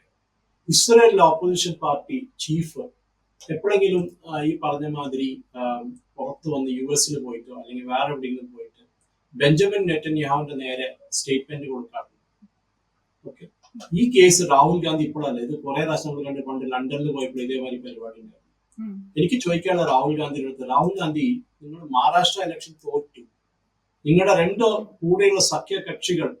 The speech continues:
Speaker 1: അവരിന്ന് വരെ ഇതിനെ പറ്റി ഒരു കാര്യം പറഞ്ഞിട്ടില്ല. ശരത് പവാർ പറഞ്ഞു, "ഇലക്ഷൻ തോറ്റു, തോറ്റു, വേറെ ഒന്നും ചെയ്യാൻ പറ്റില്ല." ഉദ്ധവ് താക്കറെ സമ്മതിച്ചു, "ഞങ്ങൾ തോറ്റു ഇലക്ഷൻ."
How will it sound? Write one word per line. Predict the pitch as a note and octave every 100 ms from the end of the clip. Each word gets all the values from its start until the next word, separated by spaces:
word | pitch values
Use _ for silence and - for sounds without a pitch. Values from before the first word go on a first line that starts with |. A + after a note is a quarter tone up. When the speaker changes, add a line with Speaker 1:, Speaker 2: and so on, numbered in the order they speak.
| _
Speaker 1:
അവരിന്ന് | C#3 F3 F3 F#3+ G#3+
വരെ | G3+ F#3
ഇതിനെ | F3
പറ്റി | F3 E3+ F3+ E3
ഒരു |
കാര്യം | - - D3+ D#3+ D3
പറഞ്ഞിട്ടില്ല. | B2+ B2 B2 B2 - _ _ _ _ _ _ _ _ _ _ _
ശരത് | - D3+ D#3+ E3+
പവാർ | E3+ F3
പറഞ്ഞു, | F3+ E3 D#3 F3+
"ഇലക്ഷൻ | - D#3 D3+ D3 E3
തോറ്റു, | D#3+ D#3+ C#3+
തോറ്റു, | - D3+ D3+
വേറെ | F3 D3+ D#3
ഒന്നും | D#3 D3
ചെയ്യാൻ | C#3 C3
പറ്റില്ല." | B2 - - _ _ _ _ _ _ F#3
ഉദ്ധവ് | D#3+ F#3+ F3+
താക്കറെ | E3+ F3 F3
സമ്മതിച്ചു, | E3 D#3 E3 E3+ F3+
"ഞങ്ങൾ | D3+ D3
തോറ്റു | C#3 C#3+
ഇലക്ഷൻ." | C3 - -